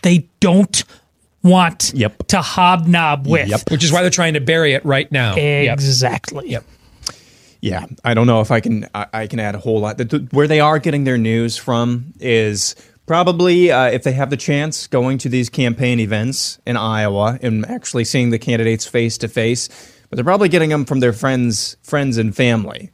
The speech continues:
Speaker 2: who are saying, "Yeah, I like this person," uh, as well, which is why relationships, actually going and, and making friends with your community, that, that's actually, that's a good thing.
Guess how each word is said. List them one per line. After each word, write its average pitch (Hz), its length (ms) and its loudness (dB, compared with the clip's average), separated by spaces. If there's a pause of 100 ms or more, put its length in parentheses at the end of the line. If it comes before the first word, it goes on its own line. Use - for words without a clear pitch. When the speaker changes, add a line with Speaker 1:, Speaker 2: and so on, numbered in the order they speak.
Speaker 2:
who 135 60 -2
are 120 80 2
saying, 113 220 -2
"Yeah, 120 160 2
I 113 120 2
like 107 220 -2
this 110 220 -8
person," 107 540 -8 (360)
uh, 107 220 -2
as 107 200 -4
well, 95 220 -4
which 104 160 -8
is 117 160 -4
why 120 520 0 (260)
relationships, 123 1000 0 (380)
actually 123 480 0
going 123 440 0
and, 98 300 -6 (440)
and 117 280 0
making 127 360 0
friends 131 340 0
with 127 160 -2
your 131 120 0
community, 127 460 0
that, 117 280 -2
that's 123 220 0
actually, 117 720 -2
that's 123 200 -4
a 117 40 -4
good 107 280 -4
thing. - 340 -12